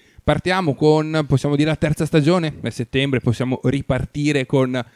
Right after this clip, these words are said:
qualcosa di nuovo, di fresco. Parto subito con il segmento che più è apprezzato da, da voi, da voi commerciali, la compagnia, la, poi la compagnia vera che vi do è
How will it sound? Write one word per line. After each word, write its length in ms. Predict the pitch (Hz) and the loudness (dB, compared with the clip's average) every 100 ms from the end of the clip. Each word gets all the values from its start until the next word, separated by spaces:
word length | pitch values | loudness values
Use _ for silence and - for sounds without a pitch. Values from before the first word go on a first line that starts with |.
| _ _ | _ _
qualcosa 320 | - 123 147 131 | -4 2 2 2
di 140 | 123 | 0
nuovo, 240 | 143 147 120 | 2 4 4
di 140 | 160 | 0
fresco. 360 | - 131 120 165 | 2 0 0 0
Parto 240 | 151 170 | 2 2
subito 440 | - 127 131 143 | 0 2 2 0
con 340 | 139 123 123 131 | 0 0 0 -2
il 80 | 123 | -4
segmento 540 | 127 117 120 117 131 | -6 -4 -4 -2 -2
che 100 | 127 | -4
più 220 | - 123 | -2 0
è 80 | 127 | 0
apprezzato 720 | 113 - 127 - 117 113 127 | -2 -2 -2 -4 -8 -4 -4
da, 400 | 113 104 95 90 | -2 -2 -2 -4
da 140 | 113 131 | 0 2
voi, 440 | 123 120 123 131 | 4 4 4 2
da 100 | 123 | 2
voi 140 | 117 123 | 2 4
commerciali, 720 | 117 123 135 - 123 117 143 _ - - | 2 0 -2 -2 0 0 -4 _ -20 -8
la 140 | 156 | 0
compagnia, 540 | 202 190 196 175 202 110 | 2 2 2 0 -2 -2
la, 100 | 113 | 2
poi 180 | 131 | 2
la 100 | 120 | 2
compagnia 440 | 123 147 151 143 147 | 0 -2 0 0 0
vera 260 | 131 143 | 2 0
che 140 | 151 120 | 0 0
vi 120 | 143 | 0
do 280 | 117 104 | 2 2
è 120 | 113 | 0